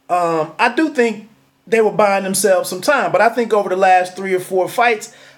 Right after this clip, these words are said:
I think they've seen what they need to see that, to think that,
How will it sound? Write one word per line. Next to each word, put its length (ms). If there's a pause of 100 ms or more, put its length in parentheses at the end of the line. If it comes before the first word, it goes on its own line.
(160)
I 140
think 320
they've 260
seen 440
what 180
they 160
need 260
to 80
see 280
that, 340
to 120
think 440
that, 380